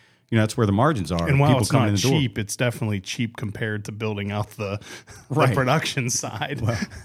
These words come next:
Speaker 1: relatively
Speaker 2: <laughs> And
Speaker 1: speaking,
Speaker 2: then
Speaker 1: it should have been, right? If we would have just done plywood.
Speaker 2: <laughs> Well, so
Speaker 1: plywood
Speaker 2: that,
Speaker 1: <laughs> barn.
Speaker 2: so that is something I definitely took notice of, uh, when you were showing me around, Paul. You, you didn't skimp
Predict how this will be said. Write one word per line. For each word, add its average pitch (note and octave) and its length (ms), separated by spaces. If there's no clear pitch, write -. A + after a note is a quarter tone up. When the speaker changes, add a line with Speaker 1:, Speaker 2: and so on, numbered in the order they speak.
Speaker 1:
relatively A2+ 580
Speaker 2:
<laughs> - 20
And A2+ 120
Speaker 1:
speaking, G2+ 140
Speaker 2:
then A2 80
Speaker 1:
it C#3 100
should F3+ 200
have B2+ 100
been, E2 320
right? G#2 200
If A2+ 120
we C#3 100
would C3 80
have A#2 80
just A2+ 140
done B2+ 180
plywood. A#2 680
Speaker 2:
<laughs> - 160
Well, A3+ 240
so C#3+ 60
Speaker 1:
plywood B2 180
Speaker 2:
that, G#3 300
Speaker 1:
<laughs> - 200
barn. - 260
Speaker 2:
so E3 200
that G3 320
is G#3 180
something C#3+ 400
I A#2 80
definitely B2+ 460
took A2 260
notice A#2 480
of, G2 480
uh, G2+ 300
when G2+ 160
you G2 80
were G2 80
showing A2 260
me G2 100
around, G#2+ 340
Paul. - 280
You, G2 160
you G#2+ 140
didn't C#3+ 300
skimp - 560